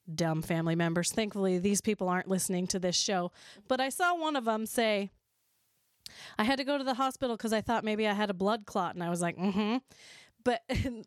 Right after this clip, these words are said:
and this was on Facebook, so there was no interaction. It was just a post.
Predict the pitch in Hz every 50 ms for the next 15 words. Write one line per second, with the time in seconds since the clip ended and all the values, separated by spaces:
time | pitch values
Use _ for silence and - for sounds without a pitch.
0 | _ - - 220 208 254 240 - 233 208 202 196 190 - - 196 190 190 - -
1 | 175 165 - - 180 165 160 156 - - - 185 190 175 180 180 180 170 151 139
2 | 147 147 151 156 147 151 - - 170 143 95 165 175 - 175 170 - - - -
3 | - 175 165 180 - - -